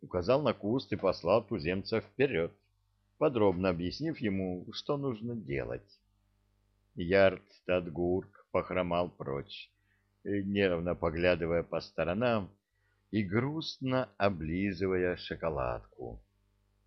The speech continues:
Маккаби и сам выглядел не слишком счастливым, когда мы двинулись вслед за аборигеном. «Хотел бы я, чтобы ваш Фрезер,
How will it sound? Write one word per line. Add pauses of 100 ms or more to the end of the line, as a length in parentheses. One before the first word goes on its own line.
(500)
Маккаби
и
сам
выглядел
не
слишком
счастливым,
когда
мы
двинулись
вслед (120)
за
аборигеном. (1900)
«Хотел
бы
я,
чтобы
ваш (200)
Фрезер,